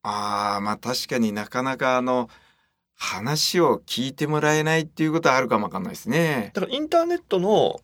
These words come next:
Speaker 2: 発達によって、
Speaker 1: はい。
Speaker 2: その営業マンがね、
Speaker 1: はい。
Speaker 2: こう、活躍する場が、なんていうのかな、従来型の営業マンの
Speaker 1: うん。
Speaker 2: 方は、
Speaker 1: はい。
Speaker 2: の、あの、活躍する場が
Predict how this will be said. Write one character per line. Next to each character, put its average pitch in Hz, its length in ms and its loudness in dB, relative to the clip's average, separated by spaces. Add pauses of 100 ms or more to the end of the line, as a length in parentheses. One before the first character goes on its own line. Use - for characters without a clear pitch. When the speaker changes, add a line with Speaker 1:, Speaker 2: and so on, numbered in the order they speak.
(100)
Speaker 2:
発 - 280 -4
達 151 220 -4
に 156 100 -2
よ 156 100 0
っ 156 40 -6
て、 139 380 0
Speaker 1:
は 104 180 0
い。 - 40 -6
Speaker 2:
そ 113 260 2
の - 40 -2
営 127 180 4
業 127 160 6
マ 87 120 -2
ン - 80 -10
が - 60 -14
ね、 156 240 0
Speaker 1:
は - 220 -6
い。 - 120 -12 (120)
Speaker 2:
こ 95 880 2
う、 - 40 -12
活 - 220 -2
躍 110 160 2
す - 120 -4
る 107 100 0
場 101 140 2
が、 98 360 4 (1000)
な 104 200 -8
ん 87 60 -10
て 85 60 -12
い 80 40 -10
う - 20 -12
の - 80 -12
か - 80 -10
な、 90 60 -10
従 123 260 2
来 123 180 8
型 113 220 4
の 104 100 2
営 104 160 4
業 104 140 4
マ 87 120 -6
ン - 40 -12
の - 60 -16 (420)
Speaker 1:
う 90 80 -8
ん。 85 260 -8 (200)
Speaker 2:
方 92 300 -4
は、 98 300 4
Speaker 1:
は 95 200 -6
い。 - 20 0
Speaker 2:
の、 107 280 2 (440)
あ 98 100 -4
の、 92 360 -6
活 - 260 -4
躍 107 160 2
す 113 120 -4
る 104 100 0
場 104 140 4
が 104 320 4